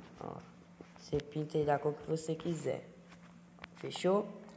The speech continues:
Você pode também aqui, ó, tem várias opções, pessoal. Botar um texto e cadê, pessoal? Cadê o pessoal?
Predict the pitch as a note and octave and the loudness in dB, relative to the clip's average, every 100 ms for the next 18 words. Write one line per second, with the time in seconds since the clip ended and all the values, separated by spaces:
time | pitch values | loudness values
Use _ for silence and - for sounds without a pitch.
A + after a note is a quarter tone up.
0 | - - - - - - - - - - | -18 -18 -18 -18 -18 -18 -20 -18 -2 2
1 | G3 G3 F#3+ F#3+ F#3+ F#3+ F3+ F3 - F#3 | 10 12 12 10 6 6 6 6 6 12
2 | D3+ C3 F#3+ F#3+ D3+ E3+ F#3+ G3 G3+ - | 12 12 10 6 10 12 12 12 6 6
3 | D#3 C3+ - B2 B2+ A#2+ - - - - | 6 6 4 4 6 4 2 -12 -18 -16
4 | - - - D#3+ D#3+ F3 F3 F3 - D3 | -16 0 8 8 10 8 6 2 2 4
5 | F#3 - - - - - - - - - | 4 2 -4 -8 -10 -16 -16 -20 -20 -6
6 | C#3 C3 A#2+ - - - - - - - | 0 2 0 -6 -14 -14 -14 -14 -14 -18
7 | - - - - - - - - - A#2+ | -20 -20 -20 -20 -20 -20 -20 -12 -8 -2
8 | C3 B2+ - - - - - - - C#2 | 0 -2 -4 -6 -2 -2 -4 -6 -6 -6
9 | G1+ - - - - G1+ G1+ | -6 -8 -8 -6 -2 -2 -4